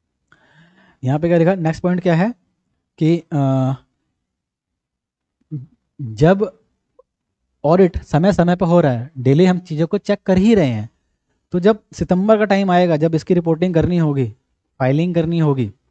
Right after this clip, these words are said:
ठीक है, उस टाइम हमको कम समय लगेगा। ठीक है, ताकि कंप्लीट हो जाएगा फाइनल ऑडिट, साल ख़त्म होते होते ही ऑडिट ख़त्म हो जाएगा हमारा।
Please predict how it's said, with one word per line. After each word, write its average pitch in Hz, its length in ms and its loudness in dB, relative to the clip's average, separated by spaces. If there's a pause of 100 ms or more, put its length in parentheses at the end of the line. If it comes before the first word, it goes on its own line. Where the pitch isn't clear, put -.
(680)
ठीक 160 160 -2
है, 151 140 -4 (300)
उस 180 180 -4
टाइम 196 160 -2
हमको 160 220 -4
कम 170 180 -6
समय 151 220 0
लगेगा। 104 380 -2 (380)
ठीक 196 140 2
है, 208 80 0 (1600)
ताकि 143 160 -4
कंप्लीट 175 420 0
हो 160 60 6
जाएगा 156 420 -2 (320)
फाइनल 165 220 -2 (100)
ऑडिट, 147 360 0 (2250)
साल 185 280 2
ख़त्म 233 220 0
होते 196 240 2
होते 226 200 0
ही 262 60 2 (140)
ऑडिट 190 220 -2
ख़त्म 170 180 0
हो 151 100 0
जाएगा 120 220 0
हमारा। 104 260 -6